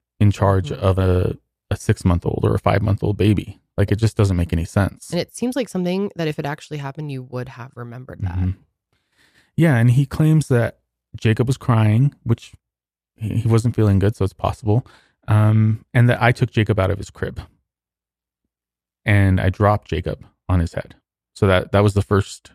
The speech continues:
Speaker 1: story as to why Jacob had a subdural hematoma. Um, but the crib itself was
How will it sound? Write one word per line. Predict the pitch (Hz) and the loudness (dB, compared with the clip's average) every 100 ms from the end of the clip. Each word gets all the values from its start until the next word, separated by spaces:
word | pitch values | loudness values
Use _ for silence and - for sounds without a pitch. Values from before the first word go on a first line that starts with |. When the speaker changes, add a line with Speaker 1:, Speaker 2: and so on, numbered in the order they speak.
| _ | _
Speaker 1:
story | - 95 92 87 90 | -2 0 2 0 -2
as | - | -2
to | - | -2
why | 98 87 | 0 0
Jacob | 90 87 85 - | 0 -2 -2 -2
had | 87 80 80 | -2 -2 -4
a | - 95 87 85 | -4 -4 -2 -4
subdural | - 92 87 85 - | -2 -2 -2 -4 -4
hematoma. | 90 - - - - _ _ _ _ _ _ _ - | -4 -4 -6 -6 -12 _ _ _ _ _ _ _ -2
Um, | 98 95 101 - | 0 0 -2 0
but | 110 113 | 0 0
the | 117 | -2
crib | - 156 | 0 2
itself | 190 - 123 127 127 - | 0 -2 0 0 -2 -2
was | 107 107 - | 2 2 0